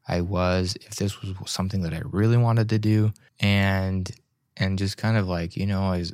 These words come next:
I was kinda like, <laughs> F the world a little bit and everything that was going on in regards to this whole pandemic and the riots, or whatever you wanna call them, if you will.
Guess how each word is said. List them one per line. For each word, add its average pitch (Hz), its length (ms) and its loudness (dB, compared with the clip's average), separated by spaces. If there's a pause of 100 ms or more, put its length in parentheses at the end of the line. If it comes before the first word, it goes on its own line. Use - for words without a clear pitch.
(140)
I 87 120 -6
was 85 120 -6
kinda 104 260 -2
like, 85 440 -6 (420)
<laughs> - 80 0 (720)
F - 220 -2
the 104 80 -2
world 107 380 4
a - 20 0
little 110 240 2
bit 117 400 2 (140)
and 101 80 2
everything 104 400 2
that 98 100 2
was 98 120 -2
going 92 340 0
on 92 360 -2 (120)
in 101 100 2
regards 92 480 0
to 90 340 -4 (220)
this 92 140 -4
whole - 160 -8
pandemic 107 920 0
and 87 600 -6 (240)
the 95 100 0
riots, 98 500 2
or 82 80 -2
whatever 101 300 0
you 101 80 0
wanna 98 180 0
call 90 300 -6
them, 90 140 0
if 87 160 -6
you 85 100 -4
will. 87 300 -4